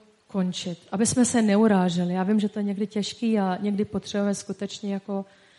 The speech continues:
eh, fakt tu boží pomoc. A, ale nechme se posunout Bohem,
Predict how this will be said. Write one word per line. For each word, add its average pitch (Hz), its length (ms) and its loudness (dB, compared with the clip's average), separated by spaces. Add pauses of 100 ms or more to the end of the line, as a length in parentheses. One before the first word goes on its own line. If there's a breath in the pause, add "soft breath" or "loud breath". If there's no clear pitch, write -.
(340 soft breath)
eh, 180 460 -8 (1500 loud breath)
fakt 196 160 -14
tu - 120 -10
boží 190 320 -4
pomoc. 185 500 -10 (840 soft breath)
A, 180 360 -6 (1400 soft breath)
ale 196 440 0
nechme 226 320 2
se 233 140 -2
posunout 196 640 -4
Bohem, 180 500 -2